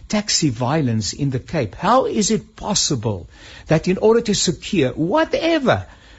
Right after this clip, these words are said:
that you can take the life of another person? That simply doesn't make sense. Ek verstaan dit doodgewoon nie. Maar nou ja, dis die wêreld waarin ons woon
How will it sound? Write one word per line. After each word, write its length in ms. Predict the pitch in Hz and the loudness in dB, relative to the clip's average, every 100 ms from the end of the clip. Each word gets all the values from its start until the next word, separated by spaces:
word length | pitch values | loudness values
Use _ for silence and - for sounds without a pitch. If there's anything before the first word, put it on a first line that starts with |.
| - | -10
that 320 | 131 160 156 | 0 2 4
you 100 | 170 | 2
can 200 | - 143 | 4 0
take 380 | - 220 220 190 | 0 0 0 -2
the 120 | 123 | -2
life 420 | 127 117 131 139 - | 0 0 0 -2 -4
of 160 | 139 127 | -4 -2
another 340 | 120 107 113 | 0 0 -2
person? 520 | 113 117 104 - 90 - - | -4 -4 -2 -4 -6 -12 -8
That 160 | 131 | -4
simply 480 | - - 226 - 196 | -2 2 0 0 -8
doesn't 440 | 139 143 143 156 117 | -2 -2 0 0 2
make 240 | 123 127 | 0 -4
sense. 340 | - 123 101 - | -4 -2 -4 -4
Ek 160 | 170 - | -8 -4
verstaan 640 | 196 - - - 220 220 | -2 -2 0 2 2 2
dit 140 | 196 147 104 | 0 -4 0
doodgewoon 720 | 156 156 - - 165 123 131 | 2 2 -2 -6 -2 0 0
nie. 160 | 117 113 - - 175 143 | 0 -4 -6 -4 -4 2
Maar 120 | 226 | 4
nou 120 | 226 220 | 6 6
ja, 160 | 214 | 2
dis 280 | - 117 180 | 0 0 2
die 140 | 196 190 | 2 4
wêreld 320 | 190 185 165 | 4 4 4
waarin 200 | 156 151 | 2 4
ons 180 | 139 139 | 0 2
woon 320 | 208 214 | 4 4